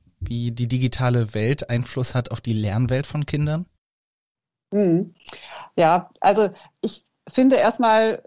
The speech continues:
Speaker 2: dass es wichtig ist zu sehen, wir sind ja ein bisschen, ähm, da ins kalte Wasser geschmissen worden, obwohl es schon,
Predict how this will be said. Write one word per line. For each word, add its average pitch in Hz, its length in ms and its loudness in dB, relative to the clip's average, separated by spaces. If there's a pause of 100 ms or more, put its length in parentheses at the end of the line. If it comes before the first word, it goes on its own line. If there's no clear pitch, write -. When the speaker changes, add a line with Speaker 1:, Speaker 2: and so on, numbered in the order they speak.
(120)
Speaker 2:
dass 202 160 -2
es 208 160 -6
wichtig 226 420 -4
ist 208 240 -4
zu 226 100 -4
sehen, 208 600 2
wir 190 180 4
sind 214 220 2
ja 220 80 6
ein 196 160 2
bisschen, 226 720 2
ähm, 196 440 4 (360)
da 196 420 4
ins 202 320 -2
kalte 202 340 0
Wasser 196 240 4
geschmissen 196 600 -2
worden, 196 640 0
obwohl 190 340 2
es 208 200 0
schon, 190 380 0